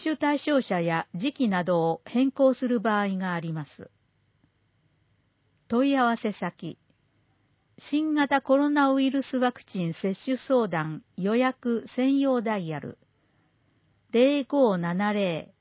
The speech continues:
六六六五九四。午前十時から午後七時。無給。外国語対応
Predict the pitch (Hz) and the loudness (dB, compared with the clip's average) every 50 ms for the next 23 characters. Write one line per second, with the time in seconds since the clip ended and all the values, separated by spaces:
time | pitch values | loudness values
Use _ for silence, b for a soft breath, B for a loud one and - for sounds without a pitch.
0 | _ _ - 165 190 190 - - 277 262 294 285 - - 208 175 165 160 156 _ | _ _ -6 -4 -4 -4 -2 -2 0 0 0 0 0 -2 -6 -4 -4 -4 -6 _
1 | - - 160 147 - _ _ _ _ - - 165 202 233 262 277 - - - 262 | -10 -10 -10 -10 -10 _ _ _ _ -12 -4 0 4 4 4 4 2 -2 -4 -2
2 | 254 226 175 160 156 175 175 160 147 - - _ _ _ _ _ _ _ _ _ | -2 -2 -2 -4 -4 -4 -4 -6 -6 -10 -14 _ _ _ _ _ _ _ _ _
3 | _ _ _ _ _ _ _ _ _ - - 220 302 311 262 294 269 247 226 202 | _ _ _ _ _ _ _ _ _ -8 0 0 0 2 2 2 2 2 2 2
4 | 208 247 277 269 220 190 190 - - 175 165 165 160 156 - - 196 170 240 269 | 0 0 0 0 0 -2 -4 -4 -2 -2 -2 0 -2 -4 -4 -6 -2 2 2 4
5 | 254 226 185 165 165 165 175 190 196 190 151 - 156 - _ _ _ _ _ _ | 4 2 0 -2 -4 -4 -2 -2 -4 -4 -6 -8 -14 -16 _ _ _ _ _ _
6 | _ _ _ _ _ _ _ _ _ _ - 175 185 180 _ - - 214 214 202 | _ _ _ _ _ _ _ _ _ _ -4 -4 -4 -4 _ -4 -4 -2 0 0
7 | 196 185 - _ _ _ _ _ _ _ _ _ _ _ _ _ _ - 202 185 | -2 -4 -6 _ _ _ _ _ _ _ _ _ _ _ _ _ _ -8 -2 0
8 | 226 247 269 - - 269 262 - 254 240 233 226 220 220 - 214 214 214 208 196 | 2 2 2 2 2 2 2 2 2 2 2 2 2 0 -2 -4 -2 -2 -2 -2
9 | 202 196 190 185 180 - | -2 0 0 0 -2 -2